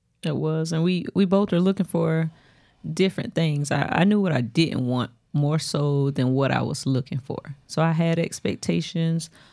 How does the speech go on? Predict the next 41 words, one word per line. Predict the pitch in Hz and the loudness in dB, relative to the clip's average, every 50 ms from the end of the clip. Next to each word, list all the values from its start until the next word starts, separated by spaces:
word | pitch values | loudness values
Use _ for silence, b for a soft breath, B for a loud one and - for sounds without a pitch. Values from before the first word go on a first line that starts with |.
| B B _ _ | B B _ _
but | - 147 139 139 135 131 - | 0 2 2 2 2 0 0
not | - 160 170 175 170 165 165 165 160 160 156 151 151 - - _ | 0 0 0 0 0 0 0 0 0 0 0 -2 -4 -6 -10 _
concrete | - - - 190 175 170 170 - - 175 - - | -14 -6 -4 -2 -2 -2 -2 -2 -4 -4 -2 -2
expectations | - - - - - 180 175 - - 160 160 - - 160 151 147 | -4 -4 -6 -6 -6 -6 -6 -4 -4 -4 -4 -2 -4 -6 -6 -2
where | 160 156 151 151 151 147 147 143 143 B B B B | -2 0 0 0 0 0 -2 -4 -6 B B B B
he | - 190 | -2 0
need | 196 196 185 | 2 2 0
to | 180 160 | 0 -2
be | 175 165 | 0 0
this | 160 160 - | 0 -2 -2
tall, | - - 170 160 151 139 139 | -4 -4 -2 0 0 0 0
he | 147 160 | 0 0
need | 165 185 190 175 | 0 -2 -2 -2
to | - 165 | -2 -2
look | 165 160 - 160 | -2 -2 -2 -4
this | 160 156 - | -6 -6 -4
way, | 165 151 147 143 139 135 135 139 139 b b b b | -2 0 0 0 0 0 -2 -4 -6 b b b b
he | - 147 | -8 -4
need | 165 190 202 190 | -2 -2 -2 -2
to | 185 | 0
work | 170 170 170 160 - | 0 0 0 0 -2
at | - - | -4 -4
this | 160 160 - | -4 -4 -4
place, | - 170 160 160 - | -2 -2 -2 0 0
have | 175 165 156 156 | 0 -2 0 0
this | 165 156 - | -2 -4 -2
salary. | - - 156 160 156 151 143 135 131 135 B B B B _ | -2 -2 0 0 0 0 0 -2 -2 -4 B B B B _
It | - | -2
wasn't | 151 175 190 180 160 151 | 0 0 2 0 0 -2
that. | 143 139 123 - - | -2 -2 -2 0 0
I | 156 160 | 0 0
just | 170 180 - 196 | 0 0 0 0
knew | 185 180 175 170 165 165 160 156 - _ _ _ _ _ _ _ | 2 2 2 2 2 0 0 -2 -6 _ _ _ _ _ _ _
what | - 127 156 185 190 | -6 -2 0 0 0
I | 190 190 190 | 0 0 0
was | 190 190 | 0 0
doing | 180 202 202 196 196 190 | 0 0 2 2 2 2
obviously | 196 240 - - 143 143 147 151 - - 143 139 | 0 0 0 0 0 0 -2 -4 -4 -4 -4 -4
was | 127 135 135 139 - 117 | -4 -4 -6 -8 -6 -4
not | 120 131 131 131 131 127 123 - | -2 -2 0 0 0 0 -2 -2
working. | 110 127 127 127 127 - 123 123 131 131 | -2 -2 -2 -2 -4 -4 -4 -4 -4 -6